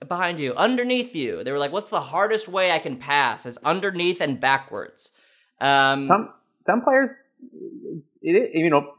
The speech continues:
Speaker 2: Patrick, you know Patrick Mahomes, of course. He,
Speaker 1: Oh
Speaker 2: like,
Speaker 1: my
Speaker 2: he's so,
Speaker 1: gosh.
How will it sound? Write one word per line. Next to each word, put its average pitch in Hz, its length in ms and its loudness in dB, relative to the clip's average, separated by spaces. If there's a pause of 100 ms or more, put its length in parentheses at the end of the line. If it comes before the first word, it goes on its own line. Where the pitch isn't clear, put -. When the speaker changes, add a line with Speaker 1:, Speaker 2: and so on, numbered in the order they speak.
Speaker 2:
Patrick, 175 340 10
you 165 100 2
know 202 120 10
Patrick 135 280 8
Mahomes, 127 380 6
of 92 100 -6
course. 92 300 2
He, 127 60 -4
Speaker 1:
Oh 135 240 4
Speaker 2:
like, 104 160 4
Speaker 1:
my 104 80 -6
Speaker 2:
he's 117 400 0
so, - 60 0
Speaker 1:
gosh. - 160 -10